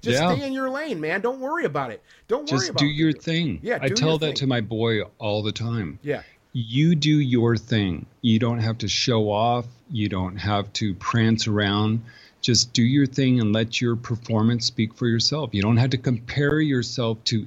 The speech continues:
Speaker 2: anybody.
Speaker 1: Yeah.
Speaker 2: You compare yourself to yourself.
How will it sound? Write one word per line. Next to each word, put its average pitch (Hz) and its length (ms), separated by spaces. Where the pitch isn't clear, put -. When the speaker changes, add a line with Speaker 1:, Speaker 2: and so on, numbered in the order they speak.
Speaker 2:
anybody. 123 760
Speaker 1:
Yeah. 127 160
Speaker 2:
You 151 180
compare 143 400
yourself 117 480
to - 140
yourself. 98 720